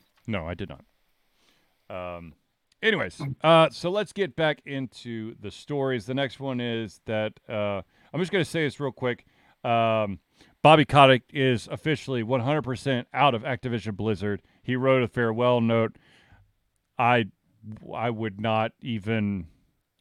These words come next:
I, the, the letter is worth less than,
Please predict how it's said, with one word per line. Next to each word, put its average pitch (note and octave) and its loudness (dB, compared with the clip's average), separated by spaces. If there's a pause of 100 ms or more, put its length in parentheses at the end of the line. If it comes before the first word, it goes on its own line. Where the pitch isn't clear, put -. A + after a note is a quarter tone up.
(140)
I, A#2 -2 (280)
the, B2 -4 (120)
the A#2 -2
letter C3+ 6 (300)
is A#2 -4
worth C3 2 (120)
less B2 0
than, A#2+ -2